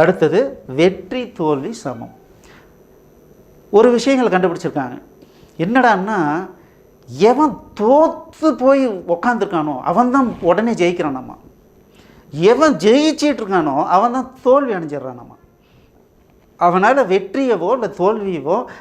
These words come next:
அப்படியே ரொம்ப நாளைக்கு ரீகெயின் பண்ண முடியல. இந்த நார்மலா இருக்கிறவங்கலாம் அப்படியே சும்மா சுத்திட்டு இருக்காங்க. So இதுக்கு என்ன காரணம்னா, வெற்றி வந்த உடனே எனர்ஜி எங்கேயோ ஏறி போயிடுது.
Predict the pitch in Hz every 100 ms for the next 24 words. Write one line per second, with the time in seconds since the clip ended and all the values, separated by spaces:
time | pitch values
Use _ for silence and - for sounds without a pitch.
0 | - 185 226 269 240 202 214 220 226 254
1 | 311 277 - 147 160 190 175 170 143 131
2 | 127 120 _ - - - _ - - _
3 | _ - 196 170 196 247 254 214 180 170
4 | 180 208 196 147 175 185 170 127 - -
5 | 185 180 175 160 135 117 123 117 - -
6 | _ _ - - - 247 214 202 226 294
7 | 285 208 220 208 165 143 160 160 196 202
8 | 330 269 190 220 220 175 147 139 143 160
9 | 170 - _ _ 185 233 294 262 233 202
10 | 240 208 214 147 139 113